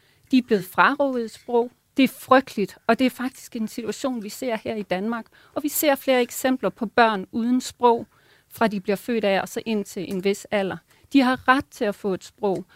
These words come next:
og det er lige meget, hvilket sprog det er, om det er dansk talesprog eller dansk tegnsprog. Uanfægtet, så har de ret til at få et sprog at udtrykke sig på.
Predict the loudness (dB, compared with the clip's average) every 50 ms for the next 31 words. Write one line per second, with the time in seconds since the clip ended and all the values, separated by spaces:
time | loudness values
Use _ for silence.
0 | _ _ _ -4 -2 0 2 2 4 4 6 6 6 4 4 2 2 0 0 -2
1 | -4 -6 -6 -8 -4 _ 2 2 2 2 0 0 0 0 0 0 0 -2 -2 -4
2 | -4 -6 -8 -8 -10 -12 -14 -18 _ _ _ _ _ _ _ -8 -6 -6 -6 -6
3 | -10 -16 _ -4 0 0 2 0 0 -4 -2 2 2 2 2 2 0 -2 -2 -2
4 | -2 -4 -4 -6 -6 -8 -8 -10 -14 -10 -6 -6 -6 -6 -6 _ -2 -2 -2 -4
5 | _ _ _ _ _ _ _ _ 4 6 6 6 6 4 0 0 0 0 0 -2
6 | -4 -10 -10 -10 -10 -10 -8 -8 -8 -8 -10 -12 -14 -6 -2 0 0 0 -2 -6
7 | -20 _ _ -6 -4 -4 -4 -4 -4 -6 -6 -6 -6 -10 _ _ -14 -14 -14 -2
8 | _ 2 4 4 2 0 -2 -2 -2 -2 -4 -4 -6 -8 -10 -10 -10 -10 -14 -16
9 | -10 -8 -6 -6 -8